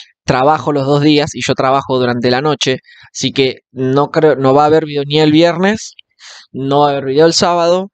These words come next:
Y el domingo seguramente haya dos o tres videos, porque bueno, va a ser la reacción y el análisis de todo lo que pasó. Así que nada, les mando un saludo.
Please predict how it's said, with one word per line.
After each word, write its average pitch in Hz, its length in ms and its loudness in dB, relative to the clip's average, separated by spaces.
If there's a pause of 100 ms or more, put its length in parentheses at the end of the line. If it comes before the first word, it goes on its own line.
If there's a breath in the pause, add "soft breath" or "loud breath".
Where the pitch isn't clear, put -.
Y 180 160 0
el 185 320 2
domingo 226 760 0
seguramente 170 760 0
haya 131 340 -2
dos 139 320 -2
o 135 60 -4
tres 127 200 0
videos, 123 480 0
porque 123 220 0
bueno, 110 240 0
va 110 60 0
a 113 60 -4
ser 113 200 -6
la 113 140 -2
reacción 131 800 -2 (140)
y 131 120 0
el 127 80 0
análisis 123 560 -6
de 110 120 -10
todo 120 220 -2
lo 107 100 2
que 95 100 2
pasó. 90 260 -4 (160)
Así - 140 -2
que 170 80 4
nada, 151 220 0
les 127 100 -4
mando 180 240 -2
un 170 80 -6
saludo. 175 560 2